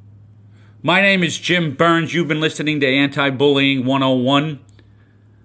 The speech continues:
I'd like to encourage you to please go to my website at w w w dot bully proof classroom dot com.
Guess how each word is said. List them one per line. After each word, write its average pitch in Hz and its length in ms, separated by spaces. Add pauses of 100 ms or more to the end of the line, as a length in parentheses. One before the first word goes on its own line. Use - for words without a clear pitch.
(520)
I'd 147 140
like 175 240
to 139 420 (800)
encourage 170 600
you 123 120
to 110 60
please 170 320
go 156 160
to 143 60
my 135 140
website 147 680
at 110 240
w 135 340
w 135 400
w 127 380
dot 170 400
bully 139 220
proof 131 280
classroom 120 480
dot 113 300
com. 135 400